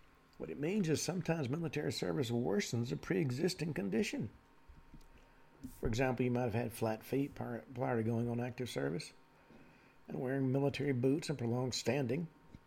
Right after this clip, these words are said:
made the conditions worse, led to a painful disability called plantar fasciitis. Well, that's eligible for compensation under the law,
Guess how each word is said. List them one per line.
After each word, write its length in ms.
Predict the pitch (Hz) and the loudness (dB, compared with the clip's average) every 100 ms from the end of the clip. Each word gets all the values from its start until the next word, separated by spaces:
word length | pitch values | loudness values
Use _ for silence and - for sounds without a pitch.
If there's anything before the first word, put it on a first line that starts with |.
| - - | -20 -8
made 160 | 147 175 | 0 2
the 80 | 180 | 2
conditions 480 | 170 180 170 190 180 | 4 2 2 2 0
worse, 360 | 226 277 - - | 0 0 -2 -6
led 160 | 147 131 | -2 2
to 80 | 147 | 2
a 80 | 120 | 2
painful 400 | - 147 123 143 | 0 0 0 0
disability 580 | 143 147 131 131 139 | 2 2 2 2 2
called 280 | 135 123 139 - - - - - | 0 0 -2 -6 -20 -20 -20 -12
plantar 500 | - 160 135 139 139 | -4 -2 0 0 0
fasciitis. 680 | 113 127 - - 123 120 - - - - - - - - - - - - - - - - - - - - | 0 -2 -2 -2 -2 -4 -6 -12 -20 -20 -20 -20 -20 -20 -20 -20 -20 -20 -20 -20 -20 -20 -20 -20 -12 2
Well, 160 | 135 | 4
that's 240 | 120 147 113 | 4 4 4
eligible 400 | 101 107 123 131 | 4 2 2 0
for 160 | - | -2
compensation 720 | 123 127 123 117 135 123 - | -2 -2 -2 -2 0 0 2
under 160 | 110 120 | 0 2
the 80 | 110 | 0
law, 320 | 123 127 175 | 0 -2 -4